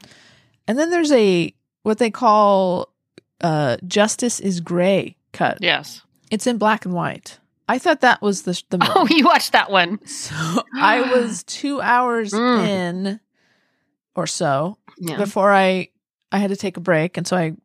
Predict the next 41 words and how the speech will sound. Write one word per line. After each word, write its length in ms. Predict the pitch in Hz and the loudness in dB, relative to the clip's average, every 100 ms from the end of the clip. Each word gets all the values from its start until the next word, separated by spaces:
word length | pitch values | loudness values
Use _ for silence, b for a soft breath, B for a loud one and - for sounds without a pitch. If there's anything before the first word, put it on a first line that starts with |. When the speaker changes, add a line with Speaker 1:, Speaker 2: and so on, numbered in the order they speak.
| _ | _
Speaker 1:
I 100 | 185 | -8
jumped 240 | 185 190 180 | -4 -4 0
back 240 | 165 190 | -2 0
in 140 | 339 262 | -2 2
and 80 | |
I 120 | 185 185 | 2 2
was 140 | 185 | 0
like, 140 | 175 | -2
"Oh, 80 | 226 | 0
here 200 | 214 208 | 0 2
it 60 | 196 | 2
is. 140 | 190 | 0
Boom." 300 | 180 220 180 | 0 0 0
And 80 | - | 0
it's 160 | 175 180 | -4 -4
in 100 | 165 | -6
color. 220 | - 233 | -2 0
I'm 60 | 143 | -2
like, 180 | 175 185 | -4 0
"Wait, 240 | 202 - _ _ - | 0 -2 _ _ -4
this 220 | - 294 | 0 0
is 100 | 185 | 2
not 280 | 151 - - | 0 2 0
what 120 | - - | 0 -2
I 60 | |
was 140 | 147 - | -2 -4
Speaker 2:
<laughs> 20 | |
Speaker 1:
watching." 540 | 156 185 - - 196 - - | -4 -4 -8 -10 -10 -14 -10
And 100 | 202 | -8
so 120 | 180 | -2
I 240 | 170 202 208 | 2 2 2
realized 720 | 220 214 214 185 185 180 - - b b b b b b | 2 2 4 6 4 0 -6 -20 b b b b b b
I 120 | 196 | -2
had 140 | 202 196 | 0 -2
been 120 | 190 | -2
watching 380 | 185 180 - 185 | 0 -2 0 -2
the 80 | 180 | 2
black 200 | 180 180 | 0 2
and 60 | |
white 160 | 262 254 | 0 2
version. 460 | 220 220 208 196 | 2 2 -2 -2